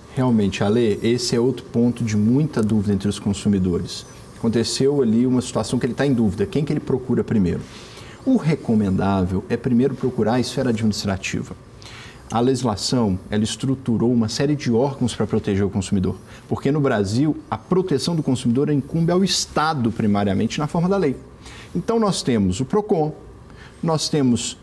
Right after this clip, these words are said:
em alguns locais varas especializadas de defesa do consumidor nos juizados especiais,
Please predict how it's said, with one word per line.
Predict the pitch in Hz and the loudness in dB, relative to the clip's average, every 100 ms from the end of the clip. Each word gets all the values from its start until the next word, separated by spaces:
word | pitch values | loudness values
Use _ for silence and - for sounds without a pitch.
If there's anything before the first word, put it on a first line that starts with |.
| - - | -20 -4
em | 131 | 0
alguns | 127 113 123 | 2 2 2
locais | 127 117 120 113 101 98 - | 2 0 2 0 0 -2 -4
varas | 117 120 160 170 127 | -4 0 0 0 0
especializadas | 127 - 127 117 127 117 98 107 117 110 107 | -2 -2 -2 0 2 2 2 2 2 2 0
de | 117 | 0
defesa | 123 - 139 117 | 0 0 -2 -2
do | |
consumidor | - 117 - 107 123 | -2 -2 0 2 2
nos | 110 | 2
juizados | 120 110 107 101 | 2 2 0 -2
especiais, | 101 - 95 - 160 120 117 | -4 -6 -6 -4 -2 0 -2